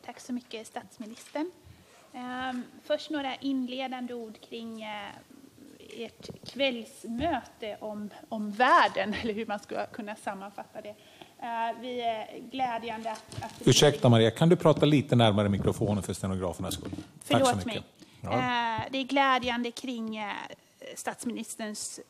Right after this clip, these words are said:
Speaker 1: säger kring kvalificerad majoritet i utrikesfrågor och att vi eftersträvar ett E U som är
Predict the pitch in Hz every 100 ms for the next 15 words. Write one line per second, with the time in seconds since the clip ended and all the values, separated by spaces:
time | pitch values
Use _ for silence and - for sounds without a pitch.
0 | - - 269 247 233 220 - 214 214 226
1 | 202 208 214 - 208 202 196 220 214 196
2 | 202 196 - - 202 196 214 185 208 -
3 | 220 202 - 208 - - 285 269 - -
4 | - - - - - - - - - -
5 | 269 269 277 - 254 240 - 240 208 202
6 | 202 202 - - - 262 247 233 240 -
7 | 226 208 208 214 208 196 190